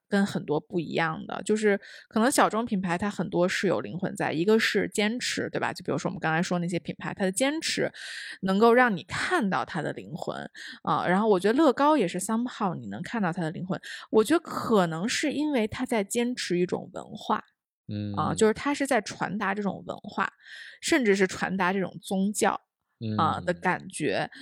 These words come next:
Speaker 1: 所以让你觉得它是跟别人，别人很不一样的一种小众品牌的存在。
Speaker 2: 嗯，
Speaker 1: 嗯。
Speaker 2: 是的。对，我还有最后一个就是 Vespa。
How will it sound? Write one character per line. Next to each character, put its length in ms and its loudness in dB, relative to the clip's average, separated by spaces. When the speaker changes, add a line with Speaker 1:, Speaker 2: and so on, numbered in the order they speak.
Speaker 1:
所 260 4
以 60 8
让 280 4
你 60 -10
觉 160 -8
得 180 0
它 260 -4
是 500 -6
跟 200 0
别 180 -4
人， 260 -2
别 160 -2
人 160 0
很 180 -6
不 140 -4
一 140 -4
样 260 -2
的 100 -6
一 80 -6
种 320 -10
小 320 -4
众 180 -4
品 280 -12
牌 180 -10
的 80 -10
存 280 -14
在。 200 -12
Speaker 2:
嗯， 560 -8
Speaker 1:
嗯。 220 -8
Speaker 2:
是 260 -4
的。 140 -16
对， 160 2
我 240 -2
还 360 0
有 280 0
最 160 2
后 240 4
一 140 -2
个 160 -6
就 140 -6
是 160 -6
Vespa。 440 0